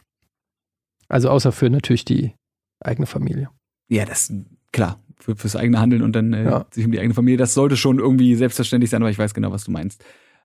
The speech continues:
Speaker 2: Macht ihr das bei den Beans jetzt eigentlich auch so, dass ihr, also ich meine, du sagst, du willst den Job weitermachen,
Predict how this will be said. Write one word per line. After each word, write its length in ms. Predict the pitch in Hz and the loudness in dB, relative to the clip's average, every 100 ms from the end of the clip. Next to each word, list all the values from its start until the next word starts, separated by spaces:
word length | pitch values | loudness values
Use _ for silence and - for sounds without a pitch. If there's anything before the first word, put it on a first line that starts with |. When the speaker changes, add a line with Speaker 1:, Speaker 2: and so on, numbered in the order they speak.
| _ | _
Speaker 2:
Macht 260 | 113 120 - | -4 -4 -2
ihr 80 | 156 | -2
das 160 | 175 | -2
bei 100 | 165 | 0
den 280 | 151 143 123 | 2 2 0
Beans 280 | 120 160 170 | 2 0 0
jetzt 140 | 151 | -2
eigentlich 220 | - 147 113 | 0 0 0
auch 80 | |
so, 120 | 135 139 | 0 0
dass 180 | 131 | 0
ihr, 380 | 135 131 123 123 - _ _ - | 2 2 4 0 -4 _ _ -4
also 120 | 113 | 0
ich 80 | 127 | 2
meine, 120 | 127 | 4
du 60 | 123 | 4
sagst, 280 | 135 139 | 2 0
du 80 | 135 | 0
willst 160 | 139 - | 0 2
den 120 | 143 | 2
Job 180 | 127 110 | 2 0
weitermachen, 600 | 110 123 160 165 190 | 0 2 0 2 0